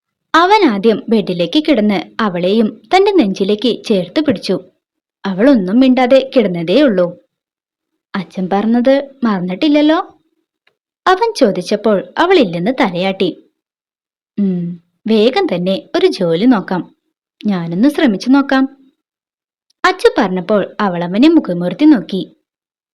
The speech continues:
"ഉം, എന്തേ?" അവളുടെ നോട്ടം കണ്ട് അവൻ ചോദിച്ചപ്പോൾ അവളൊന്നുയർന്ന് അവന്റെ കവിളിൽ ഒരു മുത്തം കൊടുത്തു. "ഇപ്പോ ഒത്തിരി ഒത്തിരി സന്തോഷായി." അവൾ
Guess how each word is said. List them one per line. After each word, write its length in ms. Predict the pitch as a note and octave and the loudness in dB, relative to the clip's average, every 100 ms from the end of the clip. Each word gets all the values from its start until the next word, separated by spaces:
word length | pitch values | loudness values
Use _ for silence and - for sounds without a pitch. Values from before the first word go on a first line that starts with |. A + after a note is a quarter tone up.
| _ G3+ | _ -4
"ഉം, 440 | F#3+ B3 B3+ - - | -2 -2 -4 -8 -4
എന്തേ?" 460 | G#3+ F3+ G#3+ A#3+ B3 _ _ _ _ _ _ _ _ _ _ | -2 0 0 0 -2 _ _ _ _ _ _ _ _ _ _
അവളുടെ 460 | D#4 E4+ G4+ A4+ G4 | 0 4 4 4 2
നോട്ടം 300 | G3 G3 G#3+ | 0 -2 0
കണ്ട് 400 | A3 G#3 F#3+ - | 0 0 -2 -2
അവൻ 220 | D4+ F#4+ | 0 0
ചോദിച്ചപ്പോൾ 720 | F#4 G3 F3+ - F#3+ G#3+ F#3+ - - | 0 -2 -4 -8 -4 0 -2 -4 -8
അവളൊന്നുയർന്ന് 1000 | G3 F3 F#3 B3 D4+ G3 F#3 G3+ F3+ - | -6 -2 2 6 6 4 0 -2 -4 -2
അവന്റെ 300 | D#4 F#4+ G#4 E4 | 0 0 -2 -2
കവിളിൽ 360 | G3 F#3 F#3+ - | -2 -2 0 2
ഒരു 100 | E4 | 4
മുത്തം 400 | F4+ F3+ - A#3 | 4 2 0 4
കൊടുത്തു. 460 | C#4+ - - F3 - _ _ _ _ _ _ _ _ _ _ _ _ _ | 4 2 -4 -6 -10 _ _ _ _ _ _ _ _ _ _ _ _ _
"ഇപ്പോ 560 | G#3+ F#3+ - A#3+ B3 - _ | -6 -4 0 2 0 -4 _
ഒത്തിരി 460 | E4 F4 - A#4 D4+ | -2 -2 2 4 4
ഒത്തിരി 280 | F#3 F#3+ C#4 | 2 0 0
സന്തോഷായി." 720 | C#4 F#3 F3 - A3 E3+ - _ _ _ _ _ _ _ _ - | 0 -2 -2 0 0 0 -4 _ _ _ _ _ _ _ _ 0
അവൾ 240 | F#4 A4 | 4 2